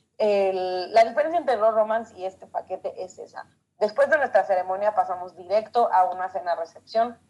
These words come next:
de cuatro horas, eh, con audio, iluminación, D J, banquete a tres tiempos, barra libre, montaje estándar.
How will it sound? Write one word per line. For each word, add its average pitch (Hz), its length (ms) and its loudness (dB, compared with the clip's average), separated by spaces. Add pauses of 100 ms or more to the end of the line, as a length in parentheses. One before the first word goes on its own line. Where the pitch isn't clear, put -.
(140)
de 202 160 -2
cuatro 208 420 4
horas, 233 400 2 (380)
eh, 190 560 -6
con 233 180 2
audio, 262 440 0
iluminación, 226 880 -4
D 226 220 -12
J, 202 280 0
banquete 214 400 -2
a 202 80 -2
tres 196 240 -12
tiempos, 220 400 -4
barra 196 280 2
libre, 202 400 -4
montaje 208 440 -2
estándar. - 500 -6